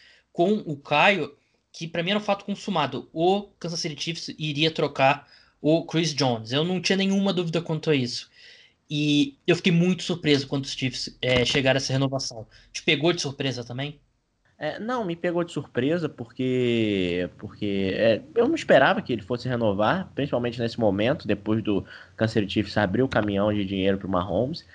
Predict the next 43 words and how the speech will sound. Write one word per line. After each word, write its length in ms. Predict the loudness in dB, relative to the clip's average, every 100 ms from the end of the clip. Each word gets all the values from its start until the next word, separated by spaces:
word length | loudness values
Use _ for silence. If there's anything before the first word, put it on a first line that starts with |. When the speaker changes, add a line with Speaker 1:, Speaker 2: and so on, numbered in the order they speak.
| -20 _
Speaker 2:
É, 340 | 4 6 4
não 200 | 2 2
achava 340 | 0 2 2 0
que 340 | -2 0 2
eles 360 | 4 4 2 2
iam 120 | -2
querer, 400 | 2 2 2 0 -8 -2
ah, 180 | 0 2
fazer 260 | 2 2
um 80 | 0
contrato 420 | -2 0 -2 0
tão 200 | -2 0
grande, 380 | 2 4 4 0 -10 _
tão 260 | 0 2 2
rápido 420 | 2 0 0 -2
assim, 380 | -4 -6 -8 -10 -14 -4
e 60 | -2
o 40 |
Chris 200 | 2 2
Jones 340 | 4 2 0 0
ia 180 | 0 2
querer 240 | 4 4
assinar 320 | 4 2 -4
com 100 | -4
a 40 | -6
franquia 560 | -4 -6 -2 0 0 -4 -20 -20 _ 0
que 80 | 0
acabou 400 | 4 2 2 2
de 60 |
gastar 300 | 2 4 0
tanto 220 | 0 -4
dinheiro 300 | -4 -2 0
assim, 260 | -2 -2 -4
porque, 720 | -4 -8 2 4 6 6 4 -2 -16
sinceramente, 720 | -10 -4 2 4 4 2 0 -2
ele 100 | 0
continua 380 | -2 -2 -4
atrás 240 | 0 2 2
do 40 |
DeForest 320 | 0 0 -2 0
Buckner 340 | -2 0 -2
nessa 240 | -2 -2
lista, 380 | -2 -2 -4 -8